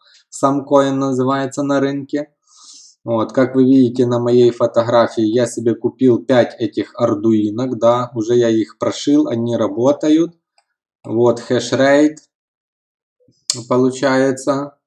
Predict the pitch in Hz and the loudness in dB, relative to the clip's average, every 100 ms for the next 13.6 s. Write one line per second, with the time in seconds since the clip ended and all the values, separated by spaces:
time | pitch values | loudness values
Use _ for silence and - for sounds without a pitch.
0 | _ _ _ _ _ _ _ - - 143 | _ _ _ _ _ _ _ -20 -4 0
1 | 127 139 131 120 123 123 - 127 123 123 | 0 0 0 0 0 -2 -2 -2 -2 0
2 | 120 113 - 127 120 117 - 131 131 - | 0 0 0 2 2 2 -2 -4 -6 -10
3 | 120 123 123 120 - - - - 123 123 | -2 0 0 -2 -4 -4 -4 0 0 0
4 | 135 127 - 131 117 - 131 117 - 113 | -2 -2 0 -2 -2 -2 -4 -4 -6 -4
5 | 113 113 113 107 104 113 113 107 - 117 | -4 -4 -4 -2 2 0 2 -4 0 0
6 | 110 117 107 - - 110 98 101 101 107 | 0 -4 -4 -4 -4 -4 -2 -4 -4 -8
7 | - 113 101 104 104 98 107 104 107 107 | -6 -4 -4 -6 -8 -8 -8 -8 -8 -8
8 | 104 - 101 95 120 123 131 139 143 - | -8 -8 -10 -6 -2 -2 0 -4 -4 -10
9 | _ _ _ _ _ - 143 143 139 131 | _ _ _ _ _ -2 0 0 0 0
10 | 123 123 127 123 123 120 117 - 143 143 | 0 2 2 0 -2 -2 -2 0 2 2
11 | 139 123 123 123 110 131 120 113 - 127 | 0 0 -2 -2 -4 -2 -2 -2 -2 0
12 | 117 110 101 110 107 104 104 98 104 101 | 2 0 -2 -4 -6 -2 -4 -2 -2 -2
13 | 101 135 147 165 165 | -2 -2 0 -2 -4